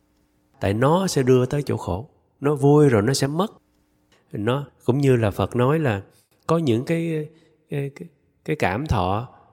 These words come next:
không phải là khổ mà không phải là vui thì là,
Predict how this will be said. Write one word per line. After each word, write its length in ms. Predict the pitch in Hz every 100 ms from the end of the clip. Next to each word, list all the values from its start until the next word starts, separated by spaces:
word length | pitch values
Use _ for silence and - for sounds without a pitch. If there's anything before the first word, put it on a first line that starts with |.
| _
không 260 | - 160 156
phải 140 | 160
là 100 | 156
khổ 440 | - 95 98 160 -
mà 100 | 92
không 220 | - 151
phải 140 | 135
là 100 | 147
vui 340 | 98 127 151 151 - _ _ _ -
thì 100 | 120
là, 260 | 113 104